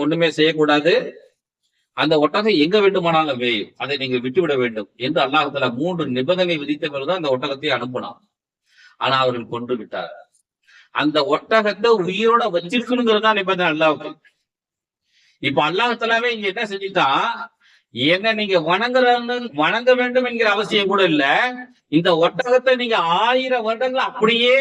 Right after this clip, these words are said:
விட்டு வைத்திருந்தாலே அந்த சமுதாயம் இன்னைக்கு இருந்திருக்கும். வணங்காமலே, அல்லாஹ்வை ஏற்றுக்கொள்ளாமலே, அல்லாஹ்வை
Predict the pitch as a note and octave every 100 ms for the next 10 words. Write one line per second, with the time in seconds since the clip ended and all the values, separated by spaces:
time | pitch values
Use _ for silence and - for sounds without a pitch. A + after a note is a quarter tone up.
0 | A#3 G#3+ G#3 - B3 A#3 A3+ A#3 A3+ A3+
1 | D4+ C4+ A#3+ B3 B3 B3 A3+ A3 F#3+ F#3+
2 | F#3 D#3 F3 _ _ _ _ _ _ _
3 | - - _ _ - - - - C#3+ G3+
4 | B3+ C4 C4 C4 C#4 B3 - - C4 C4
5 | B3 B3 B3+ B3+ B3+ B3+ B3+ B3+ G3 -
6 | - _ - _ C3 B2 _ - - _
7 | _ _ - - B3 C4 B3+